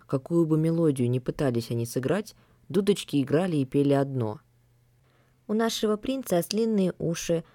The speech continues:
у нашего принца ослиные уши". Вскоре история о диковинных дудочках распространилась по всему королевству и дошла до короля. Предчувствуя неладное, он велел позвать пастухов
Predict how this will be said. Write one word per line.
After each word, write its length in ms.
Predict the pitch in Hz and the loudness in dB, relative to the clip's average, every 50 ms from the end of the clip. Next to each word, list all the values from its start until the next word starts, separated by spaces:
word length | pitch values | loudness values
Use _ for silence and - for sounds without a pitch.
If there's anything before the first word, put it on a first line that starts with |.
| _ _ _ | _ _ _
у 60 | - | -2
нашего 420 | 175 180 180 185 190 - - 190 185 | 2 2 2 2 0 0 0 0 0
принца 400 | 180 233 254 254 254 - - 170 | 0 0 -2 -2 -2 -2 -2 -2
ослиные 540 | 170 - - 202 214 220 214 208 190 180 - | -2 -2 -2 -4 -2 0 2 2 2 0 0
уши". 520 | - - 151 151 - - - 151 151 156 - _ _ _ _ _ _ _ _ _ _ _ _ _ _ _ _ | -2 -4 -4 -4 -4 -4 -4 -4 -4 -4 -6 _ _ _ _ _ _ _ _ _ _ _ _ _ _ _ _
Вскоре 460 | - - - - - 190 214 208 170 | -10 -10 -8 -2 2 2 2 4 2
история 420 | 135 131 - - 147 147 143 139 135 | 0 -2 -2 -2 0 2 4 4 2
о 160 | - - 127 | 2 0 -2
диковинных 720 | 123 135 139 - - 151 143 123 123 120 120 120 117 117 | 0 0 -2 -2 0 0 2 2 2 0 0 -2 -4 -4
дудочках 640 | 117 139 180 196 190 180 - - - 165 160 - _ - _ _ | -4 -4 -2 -2 -2 -4 -4 -4 -6 -6 -6 -6 _ -20 _ _
распространилась 840 | - 147 135 - - 139 127 - - 135 127 123 143 175 180 165 - | -4 -4 -4 -2 -4 -6 -6 -6 -4 -2 -2 0 0 0 -2 -2 -4
по 120 | - - 135 | -6 -8 -8
всему 320 | - - 135 135 156 165 | -6 -4 -4 -2 -2 -4
королевству 640 | - - 135 123 120 127 160 190 - - - 151 | -4 -4 -2 0 0 0 0 -2 -4 -6 -4 -4
и 180 | 151 - - 143 | -4 -2 -4 -4
дошла 400 | 113 - 123 - - 110 113 117 | -2 -4 -4 -4 -6 -6 -6 -4
до 100 | 117 120 | -4 -4
короля. 460 | - - 120 120 123 123 117 113 113 - _ _ _ _ _ _ _ _ _ _ _ _ _ - | -4 -2 -2 -2 -2 -2 -4 -6 -8 -14 _ _ _ _ _ _ _ _ _ _ _ _ _ -12
Предчувствуя 600 | - 131 131 127 - - 151 139 - - - 131 | -6 -4 -4 -4 -4 -4 -4 -4 -4 -2 -2 0
неладное, 640 | 123 120 120 117 117 135 180 180 165 160 156 151 147 - - - _ _ _ _ - | 0 0 0 0 0 0 -2 -2 -2 -2 -2 -2 -4 -6 -10 -20 _ _ _ _ 0
он 220 | - 202 208 196 | 2 4 4 6
велел 260 | 175 160 156 175 180 | 4 4 4 2 0
позвать 360 | 175 - 156 143 139 143 139 - | 0 0 -2 0 0 0 -2 0
пастухов 600 | - 135 - - - 120 - - - 107 - - | -4 -8 -6 -6 -8 -8 -4 -2 -2 -2 -4 -6